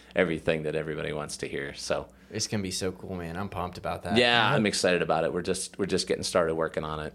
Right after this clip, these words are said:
Speaker 1: and
Speaker 2: It's
Speaker 1: that's
Speaker 2: gonna
Speaker 1: gonna
Speaker 2: be
Speaker 1: be,
Speaker 2: cool.
Speaker 1: that's gonna be middle of August, I think August nineteenth, whatever that Saturday is.
Speaker 2: Mm-hmm. Like,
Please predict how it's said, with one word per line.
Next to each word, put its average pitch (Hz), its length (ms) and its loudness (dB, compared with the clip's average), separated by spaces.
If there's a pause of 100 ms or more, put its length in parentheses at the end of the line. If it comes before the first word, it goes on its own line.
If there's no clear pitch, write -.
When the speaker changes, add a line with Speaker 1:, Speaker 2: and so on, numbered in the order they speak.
Speaker 1:
and 85 100 -6
Speaker 2:
It's 80 100 -2
Speaker 1:
that's 110 120 -2
Speaker 2:
gonna 82 160 -2
Speaker 1:
gonna - 60 -8
Speaker 2:
be 80 160 0
Speaker 1:
be, - 60 -4
Speaker 2:
cool. - 140 -14
Speaker 1:
that's - 160 -6
gonna 90 140 2
be 80 100 0
middle 82 220 0
of 78 80 2
August, 78 380 0
I 71 40 -2
think 80 160 -8
August - 540 -4
nineteenth, 80 480 -4
whatever 78 200 -6
that 76 160 -6
Saturday 76 420 -2
is. 82 360 -12
Speaker 2:
Mm-hmm. 92 260 -6 (540)
Like, 90 120 -10